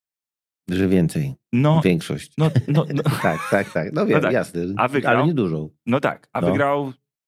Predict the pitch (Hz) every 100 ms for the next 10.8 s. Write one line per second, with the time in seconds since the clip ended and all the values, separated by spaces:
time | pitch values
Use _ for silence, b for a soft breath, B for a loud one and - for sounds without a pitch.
0 | _ 120 - 135 131 131 123 120 110 110
1 | 101 - - _ _ _ _ _ _ 123
2 | 127 117 - 120 123 131 131 127 110 127
3 | 120 135 120 117 107 90 80 - - _
4 | 82 80 120 127 127 120 120 123 117 117
5 | 120 107 - 104 101 131 123 101 107 107
6 | 104 - 127 123 - 127 104 95 92 127
7 | 127 127 _ _ - 143 147 - - 135
8 | - - _ _ 170 160 151 - 165 156
9 | 160 - - 147 160 160 - 160 170 165
10 | 160 151 95 - _ _ _